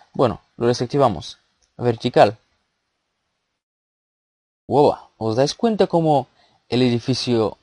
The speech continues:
de repente se ha puesto todo vertical? Todo recto. Como que, como que no he hecho la foto desde abajo, como que la he hecho a la misma altura del edificio.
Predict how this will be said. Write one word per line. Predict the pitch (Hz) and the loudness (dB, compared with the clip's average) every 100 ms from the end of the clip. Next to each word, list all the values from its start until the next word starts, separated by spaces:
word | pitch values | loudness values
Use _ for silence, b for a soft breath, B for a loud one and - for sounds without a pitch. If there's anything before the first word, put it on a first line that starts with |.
| - | -12
de | 117 113 | -2 0
repente | 110 110 110 107 107 101 - | 0 -2 -4 -2 -2 -2 -4
se | - | -6
ha | 107 | -4
puesto | 110 107 110 | -4 -4 -4
todo | 107 104 | 0 0
vertical? | 104 - 98 110 196 _ _ _ _ - | 0 -4 -4 -2 -4 _ _ _ _ -4
Todo | 117 104 | 0 0
recto. | 98 113 - 202 _ _ _ | 0 -2 -4 -6 _ _ _
Como | - 113 | -8 -6
que, | 127 123 113 B B - | 0 0 -2 B B -6
como | 123 | -4
que | 117 | 0
no | 131 151 | 2 2
he | |
hecho | 160 160 | 2 0
la | 147 | -2
foto | 139 135 | 0 -2
desde | 127 120 113 | 0 2 2
abajo, | 101 98 - | 2 2 -8
como | - 110 | -10 -8
que | 110 | 0
la | 117 | 2
he | 131 | 2
hecho | - 165 160 b b b | 0 -4 -4 b b b
a | - | -2
la | 117 | 0
misma | 131 135 | 0 -2
altura | 127 139 135 | -2 2 2
del | 120 110 | 2 0
edificio. | 107 - 107 - 65 | -2 -4 -10 -10 -12